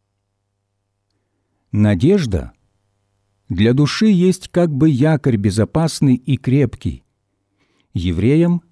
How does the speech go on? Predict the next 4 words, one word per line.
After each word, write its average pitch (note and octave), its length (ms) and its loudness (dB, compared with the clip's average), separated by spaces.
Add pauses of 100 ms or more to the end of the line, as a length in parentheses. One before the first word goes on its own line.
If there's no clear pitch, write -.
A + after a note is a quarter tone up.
шестая A2+ 600 -2
глава, D#2+ 440 -2 (380)
девятнадцатый G2 760 -2
стих. - 480 -10